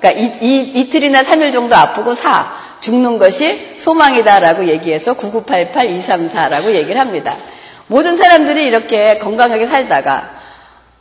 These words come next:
그냥 이, 삼 일 아프다가 죽으면 얼마나 좋겠습니까? 그러나 그 뜻대로 그렇게 되지가 않는 거예요.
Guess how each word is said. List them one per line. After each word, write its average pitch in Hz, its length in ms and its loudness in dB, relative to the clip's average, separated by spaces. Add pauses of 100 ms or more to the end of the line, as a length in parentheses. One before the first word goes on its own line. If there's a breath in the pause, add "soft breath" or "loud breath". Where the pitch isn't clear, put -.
그냥 208 240 -2
이, 226 80 -2
삼 294 240 2
일 277 80 6
아프다가 208 760 0 (320)
죽으면 226 560 -4
얼마나 240 420 0
좋겠습니까? 180 920 -6
그러나 214 300 2
그 233 180 -2
뜻대로 339 400 0
그렇게 269 240 -2
되지가 214 560 -2
않는 240 320 -2
거예요. 139 420 2